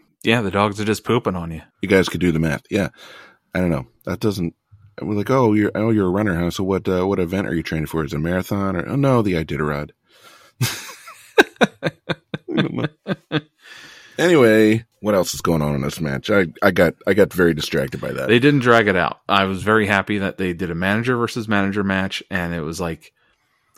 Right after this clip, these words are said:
Speaker 1: thirty seconds of actual action time, and then it was his hair shaving time. Right? Eller-,
Speaker 2: Yeah.
Speaker 1: Ellering lands a right hand, I think, that drops Teddy, and Teddy is just, like, passed out asleep on the ring, and he gets part of his head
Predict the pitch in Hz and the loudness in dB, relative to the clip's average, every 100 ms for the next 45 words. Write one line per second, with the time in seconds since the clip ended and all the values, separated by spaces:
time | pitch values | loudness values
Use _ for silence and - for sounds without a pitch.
0 | _ - 131 113 107 104 95 95 95 90 | _ 0 4 4 4 2 0 -2 -2 -2
1 | 87 92 - 90 95 - 104 104 101 98 | -2 -4 -2 -2 0 -2 -2 0 0 0
2 | 95 92 101 90 90 85 85 87 80 87 | -2 -4 -4 -2 -4 -4 -6 -6 -6 -6
3 | 80 76 - 67 69 - 69 57 98 _ | -6 -6 -8 -8 -12 -14 -14 -14 -18 _
4 | _ _ - 90 92 - - 104 107 120 | _ _ -8 -4 -2 -4 -2 0 2 0
5 | 113 127 127 120 110 107 107 95 95 98 | 2 4 4 2 0 0 2 0 0 0
6 | 92 95 98 90 85 95 90 85 82 98 | 0 -2 -2 -4 -4 -6 -6 -8 -8 -2
7 | 85 87 - 98 92 90 - - - - | -2 -2 -4 -4 -2 -4 -8 -20 -20 -20
8 | - 95 90 98 92 90 90 85 87 85 | -12 -6 -4 -2 -2 -2 -4 -6 -6 -6
9 | - 80 - 90 85 87 - 85 90 80 | -4 -4 -4 -4 -2 -4 -6 -6 -8 -6
10 | 78 76 76 82 85 80 _ - - - | -8 -8 -8 -8 -8 -12 _ -20 -20 -16
11 | - 87 82 78 80 87 82 82 - 82 | -8 -6 -6 -8 -8 -10 -10 -10 -6 -6
12 | 76 80 - 69 69 | -6 -10 -10 -10 -12